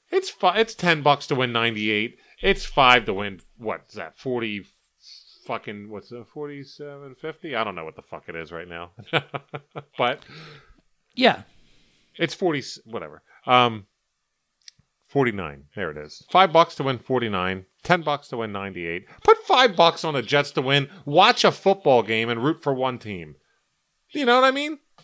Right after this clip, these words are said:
Speaker 1: When are you gonna get plus nine eighty in the N F L ever? And I'm not saying that's why you make this bet. I'm saying because of the two teams that are involved.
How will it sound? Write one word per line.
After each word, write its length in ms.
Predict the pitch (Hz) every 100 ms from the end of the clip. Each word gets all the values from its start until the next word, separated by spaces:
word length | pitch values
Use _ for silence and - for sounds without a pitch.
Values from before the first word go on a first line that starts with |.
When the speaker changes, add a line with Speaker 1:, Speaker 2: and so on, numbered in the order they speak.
| _ _ _ _ _ _
Speaker 1:
When 160 | 185 285
are 60 | 294
you 120 | 247
gonna 140 | 240
get 180 | 220 214
plus 320 | - 202 190
nine 300 | 175 165 170
eighty 360 | 160 147 131 127
in 160 | 135 131
the 120 | 127
N 100 | 123
F 140 | 110
L 200 | 110 92 95
ever? 260 | 92 76
And 160 | 90 135
I'm 100 | 143
not 220 | 170 175
saying 280 | - 165 143
that's 260 | 127 127 -
why 140 | 120
you 120 | 107
make 200 | 101 101
this 160 | 101 -
bet. 220 | 92 82 -
I'm 200 | 160 185
saying 280 | 170 156
because 260 | 131 135 107
of 60 | 107
the 80 |
two 220 | - 135 123
teams 280 | 123 110
that 80 | 90
are 100 | 98
involved. 360 | 92 85 78 -